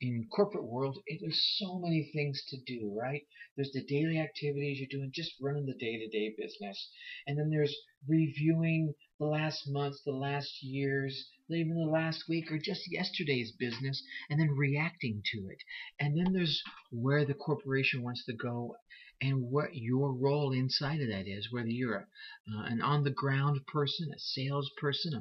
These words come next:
manager, a director, a V P, or a president, you need to be focused. And, uh, an organization I work for called this their blue chips. And if you think about it, if you ever played poker, you notice there's red, white, and blue chips.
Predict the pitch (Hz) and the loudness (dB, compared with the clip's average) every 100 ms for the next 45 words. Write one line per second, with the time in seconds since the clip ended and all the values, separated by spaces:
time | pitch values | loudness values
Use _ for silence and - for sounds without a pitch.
0 | 101 107 120 131 135 131 143 143 127 110 | -2 0 2 2 0 0 -2 -2 -4 -6
1 | 110 - 131 - - 147 139 - - - | -8 -6 -8 -6 -4 -2 -2 -6 -14 -12
2 | - 107 98 101 135 - - 143 135 113 | -10 -10 -4 0 0 0 -2 0 0 0
3 | 113 151 156 - 110 110 - - - - | -4 -4 -2 -2 -2 -2 -6 -14 -12 -2
4 | 135 170 165 151 - 156 156 - 104 - | 2 2 2 -2 -2 -4 -4 -4 -4 -4
5 | 233 226 - - - - - - 139 170 | -6 -6 -12 -12 -12 -12 -16 -4 0 2
6 | 180 156 156 147 127 135 - 143 135 139 | 2 2 2 0 0 0 0 0 0 -2
7 | - - - - 139 143 131 131 - - | -10 -14 -8 -4 -2 -2 -2 -4 -6 -12
8 | - 110 117 101 101 107 120 123 - 104 | -12 -4 -2 -2 -2 2 2 0 -2 -2
9 | - - - - - - 135 151 285 285 | -4 -2 0 0 -2 -2 0 2 0 2
10 | 147 123 127 147 - 202 277 - 185 151 | 6 6 4 0 4 4 4 0 2 0
11 | - - 135 - - - - - - 151 | -2 0 0 0 -6 -6 -8 -12 0 4
12 | 175 180 117 127 - 110 113 123 123 _ | 6 4 2 0 0 0 2 0 -4 _
13 | _ - 98 113 - _ _ 131 123 107 | _ -6 -4 -4 -8 _ _ -4 -2 -2
14 | 101 - 185 - - | -2 -2 -2 0 -4